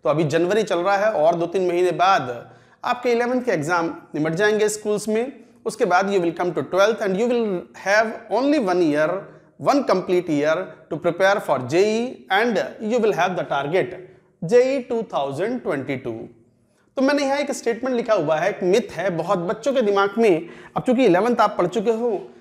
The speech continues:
तो इलेवंथ में कहीं ना कहीं आपने जब एस ब्लॉक पढ़ा होगा या हाइड्रोजन वाला चैप्टर पढ़ा होगा या बोरॉन कार्बन फैमिली है, पी ब्लॉक का पोर्शन इलेवंथ क्लास में, स्कूल की रिक्वायरमेंट के लिए तो बच्चे पढ़ते ही हैं। तो कई बार वो जब पढ़ते हैं तो उनको ऐसी फीलिंग आती है कि तो रटने की चीज़ है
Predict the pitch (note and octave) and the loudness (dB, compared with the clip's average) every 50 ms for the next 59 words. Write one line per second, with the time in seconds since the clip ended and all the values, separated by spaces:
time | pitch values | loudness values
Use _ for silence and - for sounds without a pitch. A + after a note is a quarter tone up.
0 | - _ - - B3+ B3 A#3+ B3+ B3+ C4 A#3+ A#3 A#3 A#3 A#3+ G#3+ G#3+ A#3 A#3+ A#3+ | -20 _ -8 -4 -2 0 0 0 0 0 -2 -2 -4 -2 -2 0 0 0 0 0
1 | A#3+ A#3 A3+ A3 G3+ F#3+ - G#3+ G3 G3 G#3+ A3 E3+ E3 E3 F3+ F3 G3 G#3 G3+ | 0 0 2 2 0 0 0 -2 -2 -2 -2 0 0 0 -2 -2 0 2 2 2
2 | G3+ - - E3 D#3+ F3 F#3 G3 G3 F#3+ F3+ G3 F#3+ F#3+ F#3+ G3 - E3 E3+ E3+ | 0 0 -4 -4 -2 0 0 2 2 2 2 2 2 2 2 0 0 0 -2 0
3 | D#3+ F#3+ F#3+ A3+ A#3+ A3 G#3+ G3+ G3 F#3+ F#3+ F#3+ F3+ F#3 F#3+ F#3 - E3+ D#3 D#3+ | 0 0 0 0 0 0 0 0 0 -2 -2 -4 -6 -4 -4 -6 -4 -2 2 2
4 | E3+ F#3 F3+ G3 G#3 G#3 G3+ D3+ C#3 D3+ D#3+ E3 F3+ G3 A3+ G#3 - F3+ E3 D#3+ | 2 2 4 2 2 2 0 0 0 0 2 2 2 2 2 2 2 2 2 2
5 | E3+ G3+ A3+ A3 - G3 F3 F#3 G3 G3 G3 F3 D#3+ G3 G#3 G3+ - F#3+ F3+ E3 | 2 0 -2 -2 -2 -2 -2 0 0 0 0 0 0 0 -2 -2 -4 -4 -2 -2
6 | E3+ F#3 F3+ F3+ F3 G#3+ F#3+ - - F3 F3 F3 A3 G3 F#3+ E3 D#3+ E3+ G#3 A3+ | 0 0 -2 0 0 -2 -2 0 0 -2 0 0 0 0 2 2 2 2 0 -2
7 | G#3+ - G#3 B2+ C#3 D3 - F#3 E3+ C#3+ D3 D3+ - - - - - - - E3 | -2 -2 -2 -2 -2 -2 -2 -4 -4 -4 -4 -6 -8 -12 -20 -20 -16 -10 -8 -8
8 | - - F3 E3+ E3+ F#3+ G3+ G3 F#3+ G3 G3 F#3 F3+ F#3+ F#3+ G#3 G3 - G#3 G3+ | -6 -4 -4 -2 0 2 2 0 0 0 0 0 2 2 0 -4 -4 -4 -6 -6
9 | F#3+ G#3 F#3+ G3+ G3 - A#3 A3 - G#3+ A3+ A3 - C4+ C4 B3+ A#3 B3 B3+ B3+ | -4 -4 -6 -6 -2 -2 -4 0 2 0 0 2 0 0 0 2 0 -2 -2 -4
10 | - - - - - - _ _ _ - C4 A#3+ - C#4 D4+ C#4+ C4 B3+ C4 C4 | -8 -10 -18 -20 -20 -20 _ _ _ -8 -8 0 2 2 4 4 4 2 2 2
11 | A#3+ C4+ A#3 C4+ B3+ C4 - A3+ A3+ A3+ - - - C4+ A#3 D4 D4 C#4+ C4 D#4 | 0 0 0 -2 -2 0 0 0 0 0 -2 -2 -2 -2 -2 -2 -2 -2 0 0
12 | C#4+ D4+ - - D4+ C#4 C#4+ C4+ B3 A3+ G3+ E3 D3+ D3 - B3 C4 A#3+ C4+ D4 | 0 0 0 -2 -4 -2 -2 0 0 0 2 2 0 0 0 -4 -4 -2 -2 0
13 | C#4 D4 C#4 C4+ B3 - C#4 C#4 D4 B3+ B3+ G#3 - F#3 D#3+ C3 B2 A#2 G#2 D3 | 0 2 2 2 0 2 0 0 2 2 0 0 0 -2 -4 -4 -6 -8 -6 -6
14 | D#3+ C#3+ B2+ - - - | -6 -6 -6 -12 -20 -20